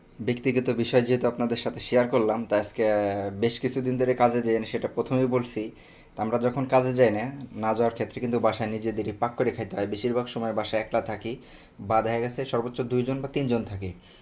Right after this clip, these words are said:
সেক্ষেত্রে আমাদের দুপুরের খানা নিজেদের ব্যবস্থা করতে হয়। আমি এখানে ডিম, মানে, ভেঙে রাখছি, আর এখানে ধনে পাতা দিছি, আর কাঁচামরিচ দিছি, আর সেই সাথে পেঁয়াজ সুন্দর করে আমি ডইলে এটাকে, মানে, ডিমের সাথে মিক্স করার জন্য রাখছি। আর এই পাশে আমি কিছু,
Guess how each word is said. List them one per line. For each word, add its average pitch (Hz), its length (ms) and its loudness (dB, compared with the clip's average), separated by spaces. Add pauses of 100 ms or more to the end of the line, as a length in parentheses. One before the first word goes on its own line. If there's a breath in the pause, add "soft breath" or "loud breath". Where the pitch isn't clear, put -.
(200 loud breath)
সেক্ষেত্রে 131 440 0
আমাদের 127 280 2
দুপুরের 120 360 -2
খানা 113 220 -2
নিজেদের 117 400 2
ব্যবস্থা 110 420 0
করতে 110 260 -4
হয়। 104 220 -2
আমি 107 220 -4
এখানে 107 300 -4
ডিম, 123 320 4 (840 soft breath)
মানে, 107 540 0
ভেঙে 113 300 4
রাখছি, 117 520 2
আর 104 160 0
এখানে 107 300 -4
ধনে 113 240 0
পাতা 127 220 0
দিছি, 120 400 -4 (380 loud breath)
আর - 100 -12
কাঁচামরিচ 117 500 2
দিছি, 113 420 -6
আর 107 180 2
সেই 107 180 -4
সাথে 101 320 -6
পেঁয়াজ 135 180 0
সুন্দর 120 240 2
করে 120 240 6
আমি 113 160 2
ডইলে 131 360 2
এটাকে, 117 380 2
মানে, 107 340 0 (420 loud breath)
ডিমের 131 400 4
সাথে 120 260 -2
মিক্স 117 200 -2
করার 110 260 2
জন্য 104 140 -2
রাখছি। 98 360 0
আর 110 100 2
এই 110 80 0
পাশে 110 240 -4
আমি 110 120 -6
কিছু, 110 240 -8